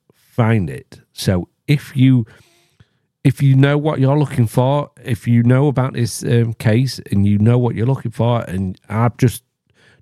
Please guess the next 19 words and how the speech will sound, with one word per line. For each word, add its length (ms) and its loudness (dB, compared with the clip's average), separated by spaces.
just 300 0
totally 360 0
searched 520 -2
in 140 0
the 80 -2
wrong 240 2
areas, 340 0
please 400 -2
let 140 -4
me 80 -6
know, 320 -2
and 320 -6
I 80 -4
would 180 -6
love 360 2
to 100 -14
see 180 -4
this 160 -6
videotape. 720 -12